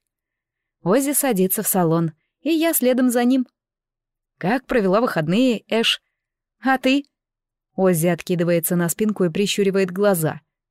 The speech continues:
"Я первый спросил, ну?" Прошлась с отцом по местам славы и выслушала лекцию о том, как важны семейный бизнес и преемственность поколений. Я тяжело вздыхаю и засовываю ключ в замок зажигания.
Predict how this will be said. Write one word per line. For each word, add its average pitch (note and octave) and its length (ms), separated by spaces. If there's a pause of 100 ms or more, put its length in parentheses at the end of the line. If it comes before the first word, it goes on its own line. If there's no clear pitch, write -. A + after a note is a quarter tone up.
(100)
"Я F3+ 260
первый G#3 360
спросил, G3 500
ну?" B3 240 (880)
Прошлась F4+ 420
с - 80
отцом C4+ 460
по G#3 300
местам G#3 320
славы G#3+ 460
и - 40
выслушала F#3+ 500
лекцию F#3+ 440
о F#3+ 40
том, D#4+ 260
как C#4+ 320
важны G3+ 400
семейный G3+ 600
бизнес C4+ 580
и E3 60
преемственность G#3 800
поколений. E3 720 (840)
Я G#3 160
тяжело E3+ 300
вздыхаю E3 460
и - 20
засовываю F3 640
ключ G3 420
в E3 60
замок F3 300
зажигания. E3+ 720